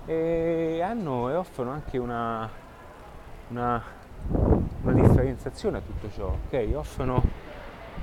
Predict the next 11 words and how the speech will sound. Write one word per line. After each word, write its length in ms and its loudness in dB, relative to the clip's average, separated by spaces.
offrono, 1000 6
ok, 200 -8
vado 160 0
di 180 -4
qua, 200 -2
vado 140 -2
a 40 -14
Piazza 240 -4
del 100 2
Popolo, 440 2
va. 300 -2